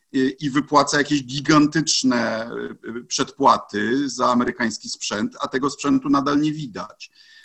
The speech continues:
Em, nie, nie mówi językami, więc to będzie, to będzie, to będzie nawet, e, no, może być jeszcze gorszym premierem.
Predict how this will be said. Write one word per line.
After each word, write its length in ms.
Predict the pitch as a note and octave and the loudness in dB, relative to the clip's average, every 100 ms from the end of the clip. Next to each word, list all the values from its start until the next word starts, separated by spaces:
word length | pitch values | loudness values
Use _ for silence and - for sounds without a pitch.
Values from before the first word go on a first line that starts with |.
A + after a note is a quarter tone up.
| - | -12
Em, 540 | A#2 A#2+ B2 B2+ B2+ B2+ B2 B2 B2+ B2 - - A#2 | -4 2 2 4 2 0 0 -2 -4 -6 -10 -10 -6
nie, 180 | C3 C3 | -4 2
nie 140 | D3+ | 4
mówi 260 | D#3 C#3 D3 | 4 4 4
językami, 760 | C3+ A#2 A#2+ - G#2+ A2 C#3 | 4 4 0 2 4 4 4
więc 220 | D3 C#3+ - | 4 0 -2
to 100 | C3+ | -2
będzie, 440 | C#3+ C#3+ D3+ D3+ | 0 0 0 -4
to 200 | - D#3 | -6 -6
będzie, 560 | D3 C#3+ C3+ D3+ D#3 D3 | -2 -2 -4 -6 -6 -8
to 160 | D3 | -8
będzie 280 | C#3+ D3 D3 | -4 -2 0
nawet, 300 | D3 C#3+ D3+ | 0 0 -6
e, 320 | - _ - - D3+ - - - - | -12 _ -10 -8 -8 -12 -20 -20 -18
no, 240 | - E2 D#2+ _ _ _ _ _ _ _ - - | -12 -12 -14 _ _ _ _ _ _ _ -20 -8
może 280 | B2 D#3 E3 | -2 -2 -2
być 120 | E3 | -2
jeszcze 220 | F3 - | 0 2
gorszym 360 | F#3 E3+ - G#2 | 2 2 0 -6
premierem. 400 | F#2 F2+ F#2 | -8 -10 -12